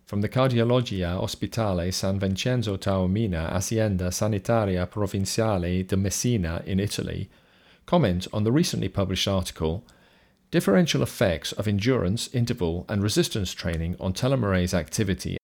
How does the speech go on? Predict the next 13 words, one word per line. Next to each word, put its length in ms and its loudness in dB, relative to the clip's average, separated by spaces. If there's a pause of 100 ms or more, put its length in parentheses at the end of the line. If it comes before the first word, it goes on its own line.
and 100 0
Telomere 500 2
Length 400 0 (140)
in 140 -2
a 60 2
Randomized 540 2
Control 340 0
Study, 500 -2 (420)
by 100 -4
Christian 440 2
Werner 420 0
and 180 -6
colleagues 540 0